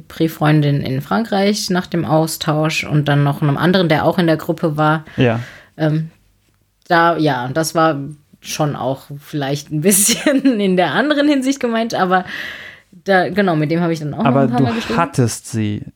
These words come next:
Speaker 1: Ich hatte sie und ich hatte diese Schatulle irgendwo. Ähm, ich muss dazu sagen, dass ich dann auch relativ früh von zu Hause ausgezogen bin
Speaker 2: Ja.
Speaker 1: und dann länger eben auch mit zu Hause keinen Kontakt hatte und
Speaker 2: Ja,
Speaker 1: so.
Speaker 2: ja.
Speaker 1: In,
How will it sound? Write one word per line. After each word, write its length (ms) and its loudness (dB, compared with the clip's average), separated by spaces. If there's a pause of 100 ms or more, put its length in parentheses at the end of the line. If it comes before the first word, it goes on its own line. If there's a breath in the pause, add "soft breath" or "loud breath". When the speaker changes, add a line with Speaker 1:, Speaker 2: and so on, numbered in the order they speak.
Speaker 1:
Ich 180 -4
hatte 260 2
sie 440 0
und 220 2
ich 120 2
hatte 220 2
diese 300 0
Schatulle 640 2
irgendwo. 640 2 (640 loud breath)
Ähm, 320 4
ich 100 -4
muss 140 4
dazu 260 0
sagen, 320 2
dass 160 0
ich 160 -10
dann 240 2
auch 220 -4
relativ 400 2
früh 180 -2
von 160 -4
zu 160 -4
Hause 220 -4
ausgezogen 720 0
bin 180 4
Speaker 2:
Ja. 200 2
Speaker 1:
und 200 0
dann 160 4
länger 320 2
eben 240 2
auch 200 0
mit 140 -2
zu 100 0
Hause 200 -2
keinen 200 0
Kontakt 380 -2
hatte 300 -2
und 100 0
Speaker 2:
Ja, 180 4
Speaker 1:
so. 80 0
Speaker 2:
ja. 120 4
Speaker 1:
In, 280 -2